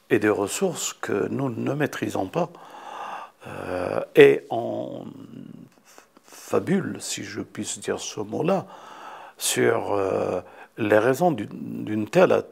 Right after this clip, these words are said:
attitude qui a raison. Les raisons d'une telle attitude qui a raison, dans le sens où ils ont vu ce qu'ils ont vu, ils ont su ce qu'ils ont su,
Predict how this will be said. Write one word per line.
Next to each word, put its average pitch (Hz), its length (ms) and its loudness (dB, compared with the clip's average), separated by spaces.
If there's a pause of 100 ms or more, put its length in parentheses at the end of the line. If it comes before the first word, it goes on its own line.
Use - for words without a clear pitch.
(260)
attitude 165 640 0 (800)
qui 131 180 6
a 165 100 6
raison. 110 480 0
Les 117 140 10
raisons 120 380 0
d'une 92 300 -6
telle 170 220 2
attitude - 520 0
qui 185 220 2
a 185 120 2
raison, 160 400 -2 (680)
dans 110 200 0
le 101 100 0
sens 170 440 0 (100)
où 165 280 0 (380)
ils 104 720 -4
ont 104 80 4
vu 151 180 2
ce - 160 -2
qu'ils 90 300 -8
ont 98 120 -6
vu, 151 240 -2 (800)
ils 98 240 -4
ont 58 220 -2 (260)
su - 420 0
ce - 200 -6
qu'ils 95 340 -6
ont 117 120 -2
su, 196 300 -2